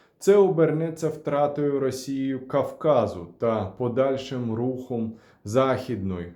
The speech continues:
коаліції до Казахстану. У цьому випадку наприкінці Кубань, швидше за все, стає автономною республікою, населеною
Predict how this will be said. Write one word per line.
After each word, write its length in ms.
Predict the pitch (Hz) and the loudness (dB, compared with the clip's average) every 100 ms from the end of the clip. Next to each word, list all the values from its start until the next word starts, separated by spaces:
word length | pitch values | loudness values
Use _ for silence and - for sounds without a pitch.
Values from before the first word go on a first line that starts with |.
| _ | _
коаліції 840 | - 95 90 92 131 160 - 98 82 | -2 -2 0 -2 -2 -4 -4 -4 -2
до 260 | 107 120 | 0 0
Казахстану. 1000 | 123 113 104 117 117 - 120 98 80 80 - _ - | -2 -4 0 -2 -4 -8 -4 -2 -4 -8 -14 _ -4
У 100 | 156 | -2
цьому 520 | 156 - 220 220 196 | -2 0 2 4 2
випадку 680 | 160 170 160 123 - - 107 | 2 2 2 0 -4 -4 -4
наприкінці 1040 | 101 131 131 139 139 - 147 135 - 190 196 | -2 -2 -4 -2 -4 -2 -4 -4 -6 -4 -4
Кубань, 580 | 196 147 127 151 175 160 | -4 -4 2 2 2 -4
швидше 500 | - 143 143 143 127 | -6 -4 -4 -4 -4
за 160 | 135 | -2
все, 360 | 131 - 160 160 | -2 -2 -2 -2
стає 540 | 160 131 123 131 143 | -2 0 2 2 0
автономною 1000 | 120 - - 131 139 135 123 127 127 127 | 0 -2 0 0 0 -2 -2 0 0 0
республікою, 960 | 135 127 - 180 151 104 95 - 82 90 | -2 -4 -6 -4 -2 -2 -4 -4 -8 -6
населеною 920 | 104 101 110 113 143 147 139 143 | -8 -6 -4 -2 -2 -4 -4 -6